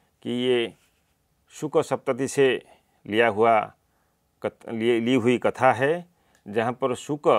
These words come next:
यानी तोता उस स्त्री को प्रतिदिन कथा सुनाता है, तो उसमें से ये एक कथा है। और आखिर में उसको वो संदेशा देता है कि हे सुंदरी,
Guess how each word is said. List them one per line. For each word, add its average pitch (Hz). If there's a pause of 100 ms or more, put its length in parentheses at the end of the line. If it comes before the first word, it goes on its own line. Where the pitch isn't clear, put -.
(720)
यानी 110
तोता 117 (460)
उस - (760)
स्त्री 160
को 120 (460)
प्रतिदिन 131
कथा 135
सुनाता 131
है, 92 (600)
तो 120 (220)
उसमें 135
से 131
ये 131
एक -
कथा 110
है। 98 (440)
और 107
आखिर 117
में 143
उसको 131
वो 123
संदेशा 113 (440)
देता 120
है 98 (280)
कि 117
हे 107
सुंदरी, 117